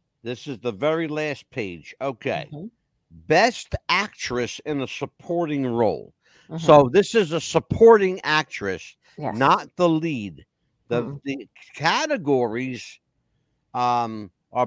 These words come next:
Speaker 1: broken down like this. So, uh, actor in a supporting role, best actress in a supporting role, but they always
Speaker 2: Mm-hmm.
Speaker 1: start with the ladies first.
Speaker 2: Yes.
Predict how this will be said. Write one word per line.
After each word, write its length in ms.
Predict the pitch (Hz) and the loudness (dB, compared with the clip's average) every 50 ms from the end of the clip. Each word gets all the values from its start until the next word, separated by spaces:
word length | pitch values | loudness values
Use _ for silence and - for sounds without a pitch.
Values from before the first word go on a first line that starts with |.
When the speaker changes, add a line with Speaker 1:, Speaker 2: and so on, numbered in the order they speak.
| - _ | -2 _
Speaker 1:
broken 420 | 151 170 190 202 - - 185 170 156 | 0 2 2 2 0 -2 -4 -4 -2
down 260 | 156 156 151 147 143 | -2 -2 -2 -2 -4
like 200 | 135 123 - - | -4 -6 -6 -6
this. 400 | - 104 87 76 - - - _ _ _ _ _ _ _ _ _ _ | -8 -8 -8 -10 -12 -20 -20 _ _ _ _ _ _ _ _ _ _
So, 220 | _ - - - 156 | _ -12 -6 -4 -4
uh, 280 | 131 - 87 98 110 - _ - | -4 -4 -6 -10 -12 -12 _ -2
actor 440 | 147 170 190 190 - - 208 202 202 | 0 0 0 0 -2 -4 -2 -2 -2
in 160 | 180 170 165 | -2 -4 -4
a 60 | 147 | -6
supporting 720 | - - - 156 - - - 208 233 247 247 240 233 220 196 | -8 -6 -6 -8 -8 -6 -2 0 2 2 2 2 -2 -4 -4
role, 540 | 190 185 180 180 180 180 175 180 175 151 - _ _ _ _ _ _ _ _ _ _ _ _ _ | -2 -2 0 0 -2 -2 -4 -4 -6 -8 -10 _ _ _ _ _ _ _ _ _ _ _ _ _
best 320 | 160 160 151 - - - _ - | -2 -2 -2 -4 -8 -14 _ -6
actress 560 | 160 190 202 - - - - 185 175 - - | -2 -2 -2 -4 -4 -6 -4 -4 -4 -2 -4
in 140 | 165 160 151 | -4 -4 -4
a 60 | 127 | -6
supporting 440 | - 151 113 - 143 147 156 147 147 | -8 -10 -8 -4 -2 -2 0 0 0
role, 140 | 147 143 | -2 -2
but 160 | 120 123 117 104 | -2 -4 -2 2
they 80 | 131 | 4
always 240 | 151 190 226 185 190 | 4 4 4 2 0
Speaker 2:
Mm-hmm. 80 | 220 233 | -2 0
Speaker 1:
start 200 | 202 190 180 160 | 2 2 2 2
with 120 | 160 - | 0 -2
the 80 | - 147 | -2 0
ladies 420 | 143 147 147 147 131 135 117 - | 2 2 2 2 0 -4 -8 -10
first. 400 | - - 113 95 82 - - - | -10 -8 -6 -6 -6 -8 -14 -16
Speaker 2:
Yes. 400 | - 151 156 107 - - - - | -4 0 0 0 0 -2 -10 -20